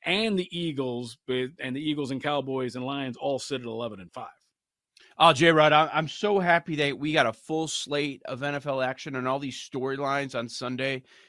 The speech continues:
Speaker 2: because I was already at the point yesterday morning where I couldn't take any more talk about officials and Brad Allen. Like, I, I don't care what they do with this guy. Like, I, I, fine.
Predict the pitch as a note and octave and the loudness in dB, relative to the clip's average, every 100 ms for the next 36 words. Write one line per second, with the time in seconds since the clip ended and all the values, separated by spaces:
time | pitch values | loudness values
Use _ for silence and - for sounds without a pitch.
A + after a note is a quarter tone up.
0 | _ - C3 D#3 C#3+ B2 - _ _ - | _ -10 -2 2 2 0 -8 _ _ 2
1 | D#3 D#3+ D3 D#3 C#3+ C#3 C3 B2+ - D3 | 4 4 0 0 0 0 -2 -8 -4 -4
2 | C#3+ _ _ B2+ C3+ - C#3+ B2+ A#2 A#2 | -4 _ _ -6 -4 -4 -6 -4 -4 -4
3 | C#3 D#3 - - - C3+ D3 D#3+ C3+ D3 | -4 -6 -12 -12 0 2 2 -2 -4 -4
4 | C3 B2+ A#2+ A#2 A2 A2+ G#2 G#2+ G2+ F#2+ | -4 -4 -4 -4 -2 -2 -2 -4 -8 -8
5 | G2+ F2 F#2+ G2 F#2 F#2 E2 E2 C#2 - | -10 -10 -8 -8 -6 -6 -8 -12 -18 -20
6 | _ _ _ _ _ - F3 C3+ D3+ B2 | _ _ _ _ _ -6 0 4 6 6
7 | C3 E3 D3 D#3+ D3 C#3+ D3 D3 C3+ C#3 | 6 6 4 2 2 0 -2 -4 -2 -4
8 | C#3+ C3+ - A#2+ A#2 A2+ A2 A2+ - - | -6 -8 -2 2 2 0 -4 -8 -10 -4
9 | C#3 F#2+ F#2 - - C3 G#2+ F#2 | -2 -2 -8 -14 -4 -4 -4 -8